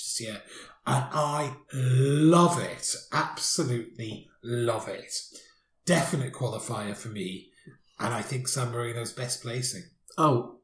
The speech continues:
Speaker 2: a hard agree with that. Hard agree. This is her best song I've ever seen her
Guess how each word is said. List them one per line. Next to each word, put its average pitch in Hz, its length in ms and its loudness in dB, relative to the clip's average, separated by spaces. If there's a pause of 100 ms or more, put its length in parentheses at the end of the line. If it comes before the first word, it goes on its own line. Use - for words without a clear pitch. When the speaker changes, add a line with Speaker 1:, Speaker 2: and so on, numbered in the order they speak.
(180)
Speaker 2:
a - 60 -4
hard 127 640 4
agree 104 340 0
with 87 160 -4
that. 87 340 -6 (100)
Hard 107 320 0
agree. 92 320 0 (340)
This 170 180 6
is 277 120 4
her 190 80 8
best - 240 4
song 113 220 2
I've 107 100 0
ever 104 240 0
seen 101 260 -2
her 104 180 -6